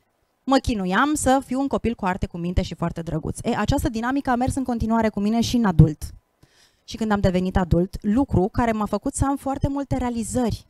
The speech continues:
Pentru că aceste realizări mă făceau să fiu iubită de oamenii din jur.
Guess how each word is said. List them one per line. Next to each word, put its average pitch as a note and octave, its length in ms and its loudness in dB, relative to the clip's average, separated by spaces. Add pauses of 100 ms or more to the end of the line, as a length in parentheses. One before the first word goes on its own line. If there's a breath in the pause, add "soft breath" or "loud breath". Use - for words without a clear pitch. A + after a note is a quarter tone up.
(640 loud breath)
Pentru F#3 200 -2
că - 60 -6
aceste B3 300 0
realizări G3 680 -2
mă A#3+ 100 -2
făceau G#3 320 -2
să B3+ 140 -4
fiu C4 160 -2
iubită A3+ 400 0
de A#3 80 0
oamenii A#3+ 360 2
din G#3 200 0
jur. F3+ 340 -6